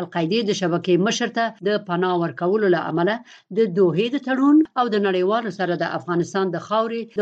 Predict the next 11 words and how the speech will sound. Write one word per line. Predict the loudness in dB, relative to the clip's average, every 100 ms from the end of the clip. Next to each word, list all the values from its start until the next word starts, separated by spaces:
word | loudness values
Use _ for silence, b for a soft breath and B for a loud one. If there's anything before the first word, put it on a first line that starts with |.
| -2
خوندیتوب | 0 0 -2 -2 -2 -2
په | -4
هکله | -6 -6 -6 b b -6
د | -6
خپلو | -2 0 2
ژمنو | 2 2 2 2
نه | -4 -8 _ _ _ -6
سرغړونه | -4 -2 -2 2 0 -2
کړې | -8 -8
ده. | -10 _ _ _ _ _ _ _ _ _ -6
د | -6